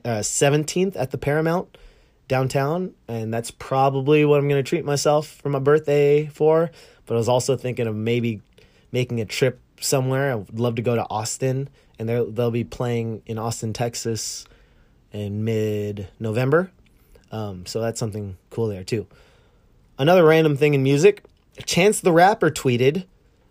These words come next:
uh, random, like, "Hey, I'm tweeting to have a good day," and all that stuff. And it became a social media movement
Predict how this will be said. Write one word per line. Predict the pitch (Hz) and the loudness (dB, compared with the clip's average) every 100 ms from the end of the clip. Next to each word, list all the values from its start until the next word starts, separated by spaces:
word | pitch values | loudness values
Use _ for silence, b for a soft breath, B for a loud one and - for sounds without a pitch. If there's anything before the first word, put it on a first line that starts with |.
| _ _ - | _ _ -2
uh, | 120 127 120 117 | 0 2 0 2
random, | 135 147 139 | 2 4 4
like, | 127 117 - - | 2 -2 -4 -4
"Hey, | - 185 147 127 | 2 6 6 6
I'm | 123 - - 117 - 185 - | 0 -6 -10 -10 -10 -18 -4
tweeting | 160 160 | 0 2
to | 147 | 2
have | 131 143 | 4 4
a | |
good | 131 143 | 4 4
day," | 131 139 | 4 4
and | 139 | 2
all | 139 | 0
that | 135 - | -2 -4
stuff. | - 151 170 b b b b | 0 0 0 b b b b
And | 123 127 - | -4 -4 -4
it | 120 | -6
became | 123 156 | 0 0
a | 131 | 0
social | - 143 139 147 | 2 2 2 0
media | 131 107 123 123 127 123 | 0 -4 -2 0 0 0
movement | 117 120 113 135 143 | 0 0 0 0 0